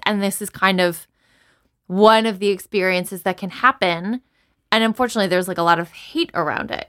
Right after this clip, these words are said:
a lot of self-hate, a lot of, in this episode, we saw a lot of external hate. I fucking loved that David went and, like, hit that dude, and then Keith was, like, there for it.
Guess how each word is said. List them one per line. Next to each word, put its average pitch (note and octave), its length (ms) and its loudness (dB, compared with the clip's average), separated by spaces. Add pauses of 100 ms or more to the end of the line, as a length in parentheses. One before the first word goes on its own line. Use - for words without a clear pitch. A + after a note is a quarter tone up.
a B3 120 6
lot G3 160 4
of D#3+ 100 -6
self-hate, D#4 640 -2
a G#3 80 2
lot F#3 220 4
of, E3 220 -8 (100)
in F#3+ 160 -2
this F#3+ 300 -4
episode, F#3 320 -4
we F3 60 -6
saw E3+ 180 0
a - 20 0
lot D#3 200 0
of - 120 -14
external G3 400 -2
hate. C4 280 0 (380)
I - 40 -20 (120)
fucking G3+ 440 0 (720)
loved F#3 640 2
that F#3 200 2
David E3 360 0
went E3 280 -4
and, E3+ 100 -8
like, D3+ 200 -6
hit - 400 -8
that E3 240 2
dude, E3+ 340 -2
and B3 120 -2 (440)
then F#3 220 0
Keith E3+ 320 -6
was, F3 180 -10
like, D3 440 -6 (520)
there F3 420 0
for A3+ 280 4
it. D4 340 6